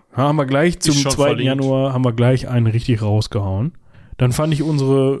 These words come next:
Speaker 1: Wir sind nicht allein auch relativ gut.
Speaker 2: Die zählt ja nicht mehr, die war ja, war ja Weihnachten.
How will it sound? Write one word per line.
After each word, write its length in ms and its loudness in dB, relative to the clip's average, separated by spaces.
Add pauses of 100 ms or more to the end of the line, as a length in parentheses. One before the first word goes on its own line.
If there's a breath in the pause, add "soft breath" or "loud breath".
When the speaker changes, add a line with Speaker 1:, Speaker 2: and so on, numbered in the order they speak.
Speaker 1:
Wir 160 0
sind 140 -6
nicht 180 -6
allein 480 -4
auch 280 0
relativ 460 -6
gut. 420 -8 (460 soft breath)
Speaker 2:
Die 80 -10
zählt 320 0
ja 80 -2
nicht 140 -8
mehr, 140 -6
die 140 -4
war 140 2
ja, 360 -2
war 140 -2
ja 300 -4
Weihnachten. 440 -8